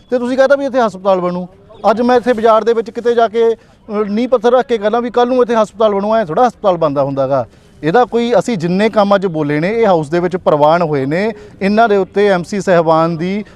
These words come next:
ਇਹਨਾਂ ਦੇ ਉੱਤੇ ਪੰਜਾਬ ਸਰਕਾਰ ਦੀ ਮੋਹਰ ਆ, ਤਾਂ ਅਸੀਂ ਅੱਜ ਤੁਹਾਡੇ ਨਾਲ ਕਾਨਫਰੰਸ ਕਰ ਰਹੇ ਹਾਂਗੇ।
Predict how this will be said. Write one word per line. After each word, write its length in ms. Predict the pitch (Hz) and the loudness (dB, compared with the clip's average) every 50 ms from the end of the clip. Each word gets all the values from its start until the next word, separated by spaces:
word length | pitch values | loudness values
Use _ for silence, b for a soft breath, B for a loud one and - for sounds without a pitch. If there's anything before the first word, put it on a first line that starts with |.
| B B | B B
ਇਹਨਾਂ 240 | 190 190 214 240 226 | -2 0 2 2 2
ਦੇ 60 | 208 | 2
ਉੱਤੇ 200 | 190 165 196 208 | 0 0 0 -2
ਪੰਜਾਬ 360 | 196 202 175 160 175 180 190 | -2 0 0 2 2 2 2
ਸਰਕਾਰ 380 | - 214 180 165 190 175 170 175 | 0 -4 -4 0 2 2 2 2
ਦੀ 140 | 175 214 208 | 0 -4 -4
ਮੋਹਰ 340 | 180 156 151 160 220 240 | -4 -2 0 2 2 4
ਆ, 260 | 220 180 175 190 214 214 b b b b _ - | 4 4 2 2 0 -2 b b b b _ 0
ਤਾਂ 240 | 226 247 285 294 | 0 2 4 2
ਅਸੀਂ 160 | 277 - 269 277 | 2 2 0 0
ਅੱਜ 120 | 254 220 | 0 -2
ਤੁਹਾਡੇ 360 | 254 247 262 214 214 233 220 226 | -4 -10 -8 -8 -6 -6 -4 -2
ਨਾਲ 140 | 220 214 | -4 -4
ਕਾਨਫਰੰਸ 460 | 214 - 214 214 202 - 202 208 190 - | -4 -4 -6 -8 -6 -6 -6 -6 -6 -4
ਕਰ 200 | - 175 151 131 | -2 -2 -2 0
ਰਹੇ 220 | 135 135 147 139 | -2 -2 -2 -2
ਹਾਂਗੇ। 260 | 135 135 139 139 139 | -4 -4 -4 -4 -4